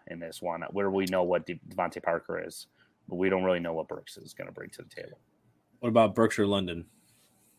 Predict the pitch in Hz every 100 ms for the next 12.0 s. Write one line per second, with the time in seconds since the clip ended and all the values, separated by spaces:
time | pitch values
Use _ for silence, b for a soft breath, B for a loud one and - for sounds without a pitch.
0 | _ _ _ _ _ _ 110 101 104 127
1 | 85 85 82 - 82 82 82 80 78 78
2 | - - 73 78 - _ _ _ _ _
3 | - 113 113 90 82 80 - 95 90 -
4 | 95 87 85 82 87 82 - b b b
5 | 95 98 104 - 160 139 147 147 127 117
6 | 104 107 92 - B B B - 98 98
7 | 95 98 101 117 110 104 107 123 123 123
8 | 117 107 90 - _ _ _ _ _ _
9 | _ 87 - 92 85 80 - - - -
10 | _ _ _ - 113 - _ _ _ _
11 | _ - 113 - 117 104 110 113 90